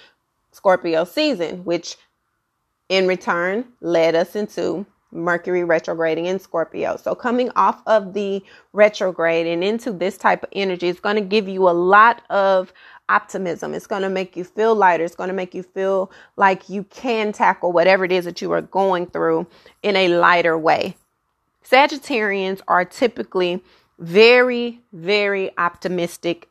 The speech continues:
souls. They are all about freedom, liberation, hence the sense that they are a mutable sign, which means they adapt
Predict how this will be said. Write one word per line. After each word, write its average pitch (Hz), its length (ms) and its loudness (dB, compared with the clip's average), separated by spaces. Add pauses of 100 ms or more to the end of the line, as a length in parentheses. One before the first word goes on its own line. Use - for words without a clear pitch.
(100)
souls. - 600 0 (120)
They 170 320 0
are 165 280 -2
all 202 300 4
about 196 260 0
freedom, 180 580 -6 (300)
liberation, 190 880 -2 (260)
hence - 460 -6
the 190 120 -8
sense 190 340 -6
that - 240 -8
they 180 160 2
are 180 240 2
a 175 140 0
mutable 170 420 -2
sign, 196 400 -2
which 175 200 -6
means 180 240 -4
they 180 200 0
adapt 185 680 0